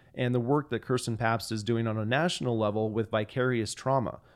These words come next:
right? And so vicarious trauma, it's something I've experienced as, as a service provider. You're working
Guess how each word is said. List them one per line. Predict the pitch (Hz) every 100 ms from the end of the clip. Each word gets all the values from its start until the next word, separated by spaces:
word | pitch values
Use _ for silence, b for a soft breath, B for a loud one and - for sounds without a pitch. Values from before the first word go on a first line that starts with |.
| b b -
right? | 107 135 -
And | 131
so | - 123
vicarious | 117 110 147 165 120
trauma, | - 120 113 120
it's | 127 -
something | 123 120
I've | 113
experienced | 117 - 117 117 117 -
as, | 110 101 -
as | 117
a | 107
service | - 120 113
provider. | - 104 104 113 139
You're | 110
working | 113 131 151 139 135